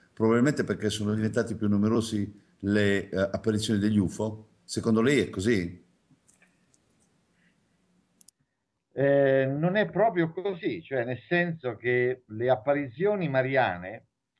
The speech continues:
Speaker 2: eh, delle ultimi due secoli, eh, eh, sono di gran lunga maggiore di tutte le apparizioni mariane dal, dal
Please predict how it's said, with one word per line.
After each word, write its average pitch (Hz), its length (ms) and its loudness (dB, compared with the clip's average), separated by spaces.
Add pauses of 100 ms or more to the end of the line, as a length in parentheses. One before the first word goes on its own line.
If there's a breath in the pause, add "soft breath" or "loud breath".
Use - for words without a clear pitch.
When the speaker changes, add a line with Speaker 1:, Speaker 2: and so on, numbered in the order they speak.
(340)
Speaker 2:
eh, 104 1300 -2
delle 139 440 0
ultimi 160 420 2
due 143 240 -2
secoli, 117 640 -2 (520)
eh, 113 720 0 (200)
eh, 127 300 -4
sono 139 800 2
di 135 180 -8
gran 175 260 0
lunga 151 400 0
maggiore 214 840 0 (680)
di 143 180 -6
tutte 170 340 -4
le 160 100 2
apparizioni 170 680 0
mariane 208 560 0
dal, 165 280 -4
dal 147 400 0